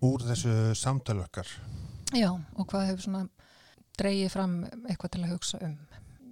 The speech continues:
Speaker 2: Mér finnst til dæmis varðandi, þetta eru svona, hafa komið tvær alveg svona sagnamanneskjur sem að eru að, að búa til sögur og segja sögur á fleiri en einu formi, um, bæði þá í mynd, eh,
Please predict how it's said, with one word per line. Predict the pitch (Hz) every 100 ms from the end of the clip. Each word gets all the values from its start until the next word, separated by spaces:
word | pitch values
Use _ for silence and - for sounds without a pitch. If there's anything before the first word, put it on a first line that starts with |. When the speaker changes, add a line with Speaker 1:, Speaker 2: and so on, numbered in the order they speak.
| - 247 _
Speaker 2:
Mér | 202 185
finnst | 170 -
til | 196
dæmis | 190 202 196 -
varðandi, | 190 185 180 - 175 180 - _ -
þetta | - 202 180 180
eru | 175
svona, | 175 165 156 - - - _ _
hafa | 180 185 175
komið | 180 175
tvær | 202 202 220
alveg | 185 175
svona | 175
sagnamanneskjur | 208 220 233 226 233 - 240 226
sem | - 190
að | 185
eru | 185 180
að, | 175 175 202 180
að | 175
búa | 185 190
til | -
sögur | - 220 220 208 202 - -
og | - -
segja | 202 190
sögur | 185 190 190 190 - - - - - - _ _ -
á |
fleiri | 247 220 180
en | 165
einu | 156
formi, | 214 233 226 226 214 - -
um, | 226 196 185 180 185 214 -
bæði | 196 190 185
þá | - 180 180
í | 185 180
mynd, | 190 190 190 - _ - - - - -
eh, | 180 175 170